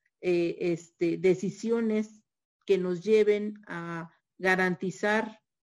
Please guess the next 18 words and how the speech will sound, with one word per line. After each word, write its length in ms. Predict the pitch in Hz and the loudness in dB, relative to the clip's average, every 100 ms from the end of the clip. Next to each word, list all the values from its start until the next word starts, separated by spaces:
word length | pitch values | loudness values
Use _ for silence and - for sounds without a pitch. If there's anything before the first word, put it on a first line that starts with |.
| _ 180 | _ -6
en 120 | 180 | -4
la 100 | 180 | -2
medida 320 | 180 196 214 | -2 -2 0
de 120 | 214 | -2
nuestras 400 | 185 170 - 175 | -4 -6 -8 -12
posibilidades, 920 | - 170 180 175 190 196 208 208 - _ _ _ _ _ _ - | -10 -10 -6 -2 0 2 0 -2 -10 _ _ _ _ _ _ -4
este, 720 | 180 160 - - 165 156 - | -2 -2 -4 -4 -2 -2 -6
humanas 560 | - 180 196 214 214 208 | -4 0 2 2 0 -2
y 60 | 170 | -6
materiales, 800 | 165 - 170 180 214 320 - _ _ _ _ _ _ | -6 -4 0 0 0 -4 -8 _ _ _ _ _ _
la 260 | 175 165 160 | -6 -4 -4
organización 720 | 160 160 160 170 - 185 180 | -4 -4 -6 -6 -4 -2 0
de 120 | 180 | -2
las, 380 | 156 143 - _ _ - | -2 -6 -10 _ _ -12
de 120 | 147 | -10
las 200 | 147 - | -10 -10
elecciones. 680 | 135 127 - - 160 - | -10 -10 -14 -18 -20 -12
Entonces, 760 | 165 151 180 170 196 190 185 | -10 -8 -8 -4 -2 -2 -4